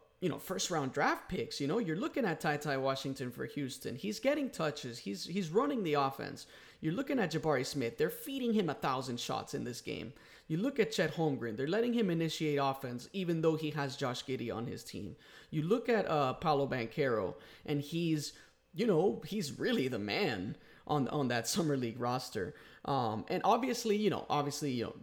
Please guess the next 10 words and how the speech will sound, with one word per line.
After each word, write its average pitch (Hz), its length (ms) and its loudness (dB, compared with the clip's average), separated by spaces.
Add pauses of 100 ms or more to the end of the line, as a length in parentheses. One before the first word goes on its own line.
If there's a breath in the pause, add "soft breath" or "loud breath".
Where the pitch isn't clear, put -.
(180)
Nikola 185 420 4
Jovic, 160 480 4 (760 loud breath)
you 160 100 0
know, 110 120 0
he's 160 280 0
a 160 60 6
late 165 520 4
first 160 340 2
round 117 320 2
pick, - 480 -2